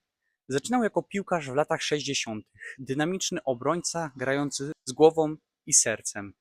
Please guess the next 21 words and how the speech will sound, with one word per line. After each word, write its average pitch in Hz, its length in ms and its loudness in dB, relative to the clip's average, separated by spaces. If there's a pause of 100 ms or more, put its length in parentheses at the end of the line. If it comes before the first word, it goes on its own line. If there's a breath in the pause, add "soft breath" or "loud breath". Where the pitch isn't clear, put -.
(280)
Ale 127 160 0
prawdziwą 143 400 -2 (140)
legendą 147 560 -2
został 135 300 -4
jako 135 200 -8
trener. 101 460 -8 (480)
W - 40 -20
tysiąc 139 280 -4
dziewięćset 185 400 -4
siedemdziesiątym 151 680 -4
piątym 143 380 -6
roku 139 340 -2
objął 135 400 0
Odrę 101 420 -4 (500)
i 143 60 -6
zbudował 143 520 0
zespół, 185 480 0
który 139 300 -6
zadziwił 143 360 -8
całą 135 300 -2
Polskę. 107 560 -6